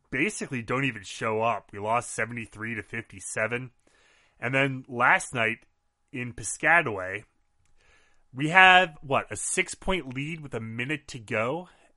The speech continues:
Uh, Rutgers ties it up. We can't get, uh,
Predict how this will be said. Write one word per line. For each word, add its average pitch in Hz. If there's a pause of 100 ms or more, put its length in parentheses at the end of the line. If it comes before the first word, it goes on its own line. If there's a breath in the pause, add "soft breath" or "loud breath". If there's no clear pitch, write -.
(140)
Uh, 95 (180)
Rutgers 127
ties 131
it 110
up. 139
We 113
can't 127
get, 123
uh, 120